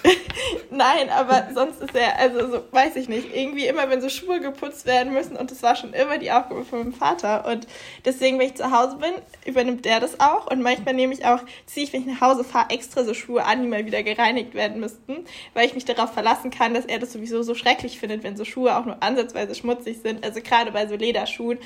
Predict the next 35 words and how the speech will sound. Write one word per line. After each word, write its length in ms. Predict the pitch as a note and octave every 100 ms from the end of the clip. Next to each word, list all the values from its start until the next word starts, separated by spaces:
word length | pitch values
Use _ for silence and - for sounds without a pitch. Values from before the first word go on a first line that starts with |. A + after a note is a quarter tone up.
| - -
dass 100 | A#3 B3+
er 120 | A3+
da 100 | A3
einfach 220 | - A#3+
sehr 180 | - A3
penibel 400 | A3 A3+ B3 A3+
ist 200 | - G#3+
und 140 | A3+ -
sie 60 |
deswegen 460 | G#3 G#3+ A3 G#3+ -
sehr 200 | A3 G#3+
schnell 400 | - A#3+ A3+ A3
auch 180 | A3 A3
in 100 | G#3+
so 60 |
Stadien, 480 | G#3+ G#3 G#3+ G#3 G#3+
wo 60 | G3+
ich 140 | A#3
sie 80 | -
noch 80 | G#3
nicht 220 | A3 A#3
reinigen 400 | G3 F#3+ G3 G3
würde, 220 | G3+ G3+ G3+
reinigt. 480 | G3 A3+ A#4+ - - - - - -
Ähm, 520 | A#3 A#3 A#3 A#3 A3+ - _
und 120 | B3 C4
wenn 140 | C#4
ich 80 | C4+
das 160 | - -
hier 140 | C#4
mache, 240 | C4 B3+
bin 120 | A#3 A#3+
ich 80 | B3+
das 160 | A3+
tatsächlich 720 | B3+ A#3+ A#3+ B3+ B3 A#3+ B3